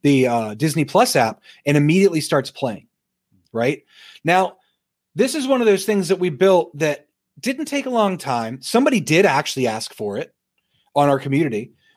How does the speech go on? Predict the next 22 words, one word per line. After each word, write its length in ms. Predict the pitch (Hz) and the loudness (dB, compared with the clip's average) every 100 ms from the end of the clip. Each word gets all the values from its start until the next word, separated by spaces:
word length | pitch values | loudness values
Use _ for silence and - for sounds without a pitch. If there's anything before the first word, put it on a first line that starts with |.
| - | 0
Uh, 180 | 139 131 | 2 2
we 100 | 135 156 | 0 -2
debated 520 | 165 139 147 147 165 | 0 2 4 4 2
if 140 | 147 | -2
it 80 | 143 | -2
was, 180 | 135 135 | -2 -2
like, 280 | 131 110 - | -2 -4 -10
worth 320 | 117 120 123 | -12 -8 -8
it 80 | 113 | -8
or 60 | 113 | -8
not. 260 | 104 101 | -8 -8
And 80 | 123 | -8
we 80 | 131 | -6
decided, 440 | 147 - 156 147 | -4 0 0 0
you 60 | 151 | -2
know 140 | 190 | 2
what? 160 | 196 214 | 2 2
It 80 | 170 | 0
doesn't 240 | 202 202 | -4 -6
take 240 | 214 196 196 | -6 -6 -4
that 160 | 151 | -4
long. 340 | 127 120 117 | -4 -4 -6